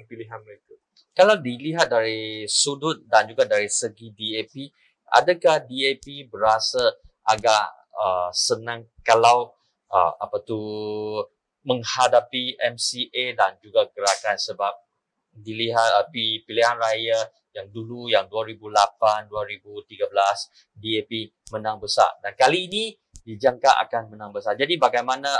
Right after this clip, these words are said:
Speaker 2: uh, Datuk melihat, uh, kekuatan ataupun kelebihan pihak Barisan Nasional, khususnya M C A, Perikatan Nasional, khususnya gerakan? Adakah, uh, kedua-dua parti ini akan memberi satu cabaran yang besar kepada D A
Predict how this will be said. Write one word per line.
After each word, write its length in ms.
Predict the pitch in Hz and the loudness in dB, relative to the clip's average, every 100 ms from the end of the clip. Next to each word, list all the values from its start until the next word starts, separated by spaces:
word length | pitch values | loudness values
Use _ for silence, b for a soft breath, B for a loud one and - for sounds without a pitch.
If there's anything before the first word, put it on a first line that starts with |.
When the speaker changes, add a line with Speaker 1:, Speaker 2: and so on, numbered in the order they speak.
| 98 | -2
Speaker 2:
uh, 60 | |
Datuk 320 | 101 110 131 107 | -2 -4 -6 -8
melihat, 480 | 107 110 120 - _ _ _ - | -12 2 4 4 _ _ _ -6
uh, 480 | 92 87 85 85 90 _ | 0 2 0 -2 -6 _
kekuatan 640 | 120 110 135 - 139 135 | -12 2 4 6 4 2
ataupun 640 | - 117 113 - 131 123 - | -2 -2 -2 -2 -6 -10 -10
kelebihan 720 | 117 113 110 113 120 120 117 _ | -4 -2 0 2 2 2 -4 _
pihak 440 | 113 104 110 107 - | 0 4 4 4 2
Barisan 320 | - 107 120 123 | -2 -2 -2 -6
Nasional, 480 | 117 139 151 160 - | -6 -4 -4 -6 -10
khususnya 480 | 123 165 165 175 156 | -12 -10 -6 -2 -2
M 160 | 156 147 | -4 -8
C 240 | 165 160 160 | -12 -4 -2
A, 160 | 180 - _ _ | -2 -4 _ _
Perikatan 560 | 127 127 143 147 151 | -4 0 2 2 0
Nasional, 400 | 147 151 143 151 | -4 -10 -10 -10
khususnya 560 | 147 120 156 156 151 147 - | -12 -12 -12 -12 -10 -10 -6
gerakan? 480 | 110 107 - 104 - | 0 0 2 -2 2
Adakah, 320 | 147 180 175 165 B B B - | 4 4 4 0 B B B 4
uh, 80 | 120 | 4
kedua-dua 480 | - 131 151 151 151 | 6 4 4 4 2
parti 400 | 131 - 143 139 | 2 0 -8 -10
ini 240 | 127 131 | -10 -2
akan 400 | 113 113 123 113 | 0 0 -2 -6
memberi 240 | 98 110 117 | -6 -6 -4
satu 240 | 113 117 113 | -6 -6 -6
cabaran 560 | - 101 110 107 110 101 | -2 0 0 0 0 -2
yang 160 | 92 - _ | -4 -6 _
besar 480 | - - 117 - _ | 4 6 6 4 _
kepada 320 | - 95 95 92 90 90 87 85 | -10 -6 -2 0 -2 -4 -6 -8
D 160 | 107 | -6
A 20 | 98 | -6